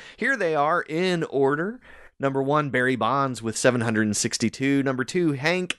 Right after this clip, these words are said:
Aaron with seven hundred and fifty-five.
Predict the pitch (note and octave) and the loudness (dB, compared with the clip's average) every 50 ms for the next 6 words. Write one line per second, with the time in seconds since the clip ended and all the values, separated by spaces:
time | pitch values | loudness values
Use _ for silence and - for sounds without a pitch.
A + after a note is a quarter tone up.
0 | _ - D3 E3+ G3+ A3+ G#3+ F#3+ D#3 C3+ A#2+ A2+ G#2+ - - B2 A2 G#2+ G2 G2 | _ -4 -2 0 2 2 2 2 0 -2 -2 -4 -6 0 2 2 4 4 2 0
1 | G2 F#2+ F#2+ G2 F#2+ F#2+ F#2 F#2 - G#2 G2+ - - F#2+ - A2 G#2+ G#2+ A2+ A2+ | 0 2 2 2 2 0 -2 0 2 2 2 2 0 -4 -2 0 0 2 2 2
2 | A2 G#2 G2+ G2 - | 2 0 0 -2 -4